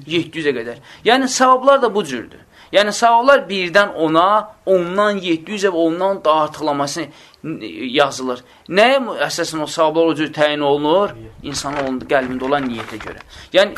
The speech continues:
yenə qeyd etdiyimiz kimi, insan var çıxardıb, e, biri əlli manat verə bilər,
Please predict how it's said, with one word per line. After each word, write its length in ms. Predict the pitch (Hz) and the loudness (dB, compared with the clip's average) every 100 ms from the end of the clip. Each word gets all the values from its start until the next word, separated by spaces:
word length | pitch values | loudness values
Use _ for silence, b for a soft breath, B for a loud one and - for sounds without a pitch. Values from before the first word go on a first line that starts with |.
| - | -4
yenə 280 | 202 233 196 | 0 0 0
qeyd 240 | 202 185 180 | -2 -2 -4
etdiyimiz 340 | 160 185 165 | -6 -8 -6
kimi, 280 | 151 143 127 B B | -4 -4 -6 B B
insan 480 | - 220 214 262 262 | -2 0 2 2 4
var 160 | 220 190 | 2 2
çıxardıb, 540 | - 196 180 185 180 B B B | 0 4 6 4 0 B B B
e, 100 | 151 165 165 165 156 - _ 151 | 0 4 4 4 0 -4 _ -6
biri 320 | 190 220 202 | -2 0 4
əlli 300 | 185 190 202 | 4 4 2
manat 300 | 190 175 160 | 2 2 0
verə 200 | 170 165 | 0 0
bilər, 280 | 151 165 208 | 2 2 2